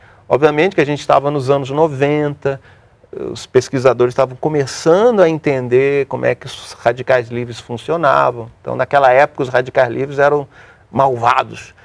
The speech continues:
Hoje a gente sabe que não é bem assim, eles são fundamentais para o funcionamento das células. Mas, enfim,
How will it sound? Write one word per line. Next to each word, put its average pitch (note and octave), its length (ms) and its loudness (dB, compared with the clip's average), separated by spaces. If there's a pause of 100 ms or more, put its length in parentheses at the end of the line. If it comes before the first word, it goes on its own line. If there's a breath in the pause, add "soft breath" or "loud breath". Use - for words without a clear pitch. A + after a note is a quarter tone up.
(320 soft breath)
Hoje A#2+ 280 -2
a C3 40 -2
gente C#3 180 -6
sabe C3 280 0
que D3+ 100 -6
não C#3+ 80 0
é C#3 60 0
bem C#3 200 -2
assim, A#2+ 420 -8
eles G#2 120 -14
são A2 320 -10
fundamentais B2+ 1040 0
para - 100 -14
o - 20 -12
funcionamento B2 640 -10
das D3 160 -2
células. A2 480 -4
Mas, D#3+ 240 2
enfim, D#3+ 460 -4